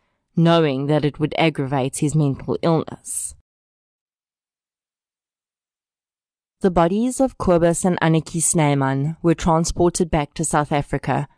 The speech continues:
and they were laid to rest in their hometown of Pretoria. Luke Mombas was laid to rest in Adelaide, and Officer Travis Ems attended the funeral on crutches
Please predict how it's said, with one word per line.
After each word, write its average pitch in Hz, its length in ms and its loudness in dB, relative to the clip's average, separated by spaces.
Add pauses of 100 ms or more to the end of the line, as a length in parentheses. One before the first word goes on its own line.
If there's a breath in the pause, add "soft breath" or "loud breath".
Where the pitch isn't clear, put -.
(420)
and 160 160 2
they 156 60 4
were 147 140 0
laid 143 320 0
to 170 160 -2
rest 143 400 -2
in 147 100 0
their 151 140 0
hometown 143 640 0
of 135 120 -8
Pretoria. 147 720 -2 (1300)
Luke 170 300 2
Mombas 147 680 -4
was 165 260 0
laid 156 240 2
to 180 120 -4
rest 151 340 -2
in 156 120 0
Adelaide, 147 720 -4 (520)
and 156 360 0
Officer 156 420 -2
Travis 151 500 -2
Ems 143 460 0
attended 160 520 0
the 165 80 0
funeral 139 600 0
on 143 240 -2
crutches - 720 -6